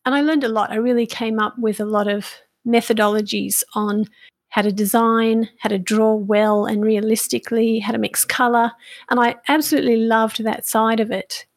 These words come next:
And I decided that I wanted to take my students further. So I ha-, had been working one-on-one with artists for quite a while already,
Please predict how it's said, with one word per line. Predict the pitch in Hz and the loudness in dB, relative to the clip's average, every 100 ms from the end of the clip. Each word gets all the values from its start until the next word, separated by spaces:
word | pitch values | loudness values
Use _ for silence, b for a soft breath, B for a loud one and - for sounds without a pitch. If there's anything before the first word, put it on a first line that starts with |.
| - | -4
And | 233 233 | 0 0
I | |
decided | 226 240 262 269 285 233 | 0 0 0 2 0 0
that | 220 - - | -2 -2 -2
I | 233 | 0
wanted | 240 254 - | 2 0 -2
to | |
take | - 233 | -4 -4
my | 220 | -2
students | 202 - 220 220 214 - - - - | -4 -2 0 0 -2 -2 -2 -4 -14
further. | - 240 240 233 - - B B B B | -4 0 0 0 -4 -8 B B B B
So | - 254 254 247 - - | -2 2 2 0 -4 -4
I | 262 | 0
ha-, | 302 | 2
had | 294 311 | 0 0
been | 349 359 | 0 0
working | 254 247 233 220 | 0 -2 -2 0
one-on-one | 208 202 202 202 208 | 0 -2 -2 -2 0
with | 196 196 - - | -2 -4 -8 -4
artists | 208 208 202 - - - - | -2 0 -2 -2 -2 -2 0
for | 226 | -2
quite | - 220 | 2 0
a | 214 | 2
while | 220 214 208 208 | 2 2 2 0
already, | 226 214 220 247 370 | -2 0 2 2 2